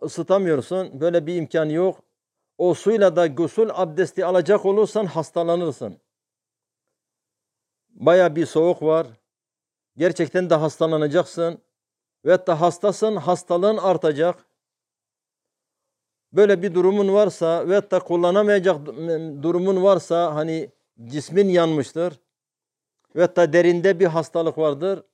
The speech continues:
gibi böyle bir özür oldu mu,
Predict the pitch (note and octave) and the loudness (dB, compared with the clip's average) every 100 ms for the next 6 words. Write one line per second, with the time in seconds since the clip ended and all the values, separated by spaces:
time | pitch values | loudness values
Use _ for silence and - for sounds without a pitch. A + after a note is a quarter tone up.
0 | _ _ _ _ _ C#3 A#3 F3 D#3 C#3 | _ _ _ _ _ -6 -4 -2 0 2
1 | G3+ F#3 E3 G#3 G3+ E3 E3+ F3 F#3+ E3 | 4 2 2 0 0 -2 -2 0 0 0
2 | G#3 F3 F#3 G3+ G3+ | -2 -2 -2 -2 -4